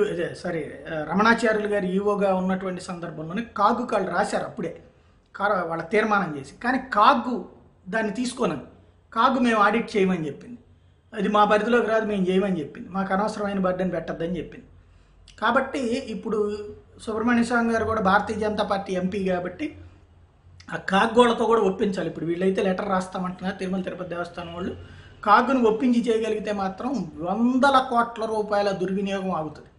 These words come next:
వందల కోట్ల రూపాయల దుర్వినియోగం. దుర్వినియోగం అంటే in the sense ఎట్లా ఉంటుందంటే, ఇక్కడేమో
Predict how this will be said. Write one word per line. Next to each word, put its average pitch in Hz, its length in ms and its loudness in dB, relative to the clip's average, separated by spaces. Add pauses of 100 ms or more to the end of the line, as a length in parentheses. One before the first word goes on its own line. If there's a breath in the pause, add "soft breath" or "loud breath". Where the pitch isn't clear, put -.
(340)
వందల 240 500 2
కోట్ల 196 380 -4
రూపాయల 180 280 -4
దుర్వినియోగం. 156 540 -8
దుర్వినియోగం 226 520 0
అంటే 240 380 -4 (560 loud breath)
in 208 80 -2
the 220 80 4 (120)
sense 233 220 0
ఎట్లా 226 220 0
ఉంటుందంటే, 214 760 -4 (480)
ఇక్కడేమో 269 840 2